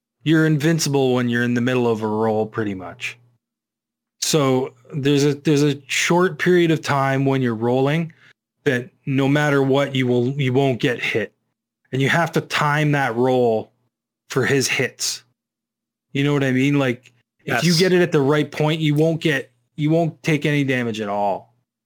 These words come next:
Speaker 2: That, that's the key that I'm, I'm, I'm getting there. I'm, I'm learning that because, you know,
Speaker 1: It's
Speaker 2: like, let's
Speaker 1: hard, it's,
Speaker 2: say
Speaker 1: it's hard
Speaker 2: the boss will
Speaker 1: timing.
Speaker 2: go
Speaker 1: Like, it's really,
Speaker 2: Yeah, the
Speaker 1: you gotta
Speaker 2: boss will
Speaker 1: get
Speaker 2: go
Speaker 1: it down.
Speaker 2: back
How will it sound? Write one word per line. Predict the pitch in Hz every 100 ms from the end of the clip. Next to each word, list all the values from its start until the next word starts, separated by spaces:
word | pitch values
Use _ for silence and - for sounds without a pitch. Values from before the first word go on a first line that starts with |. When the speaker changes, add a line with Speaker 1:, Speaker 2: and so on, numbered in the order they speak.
| 175
Speaker 2:
That, | 196 170
that's | 202 220 -
the |
key | 233 214 190
that | 165
I'm, | 165 151
I'm, | 151 156
I'm | - 165 151
getting | 208 208 135
there. | 120 101 131
I'm, | 147
I'm | 147 151
learning | 147 151 147
that | 120 113
because, | 135 - 131 123 - _ _
you | -
know, | 170 143
Speaker 1:
It's | 139
Speaker 2:
like, | 165
let's | -
Speaker 1:
hard, | 185
it's, | 170
Speaker 2:
say | 165 - _ _
Speaker 1:
it's | -
hard | - 226
Speaker 2:
the | -
boss | 220 170
will | 185
Speaker 1:
timing. | 131
Speaker 2:
go | 107
Speaker 1:
Like, | 113 -
it's | 120 -
really, | 151 170 135 120 104 _ _ _ -
Speaker 2:
Yeah, | 143 139 117
the | 143 147
Speaker 1:
you |
gotta | 151
Speaker 2:
boss | 233
will | 254
Speaker 1:
get | 254
Speaker 2:
go |
Speaker 1:
it | - -
down. |
Speaker 2:
back | 247